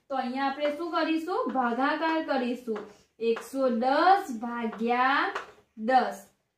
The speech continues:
બરાબર ને? એકસો દસ ભાગ્યા દસ. તો દસ એકા દસ. એકમાંથી એક જાય તો ઝીરો, એકમાંથી ઝીરો જાય એટલે એક અને અહીંયા ઝીરો. તો દસ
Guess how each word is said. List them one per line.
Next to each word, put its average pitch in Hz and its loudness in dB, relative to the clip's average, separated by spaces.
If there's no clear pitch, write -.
બરાબર 339 -2
ને? 247 -8
એકસો 226 -6
દસ 285 0
ભાગ્યા 247 -2
દસ. 233 4
તો 269 -4
દસ 302 4
એકા 254 2
દસ. 285 -2
એકમાંથી 311 -4
એક 240 -2
જાય 247 -4
તો 233 -4
ઝીરો, 247 -4
એકમાંથી 277 -4
ઝીરો 240 -4
જાય 240 -4
એટલે 226 -6
એક 294 -6
અને 220 -4
અહીંયા 240 -4
ઝીરો. 220 -2
તો 208 -8
દસ 294 -2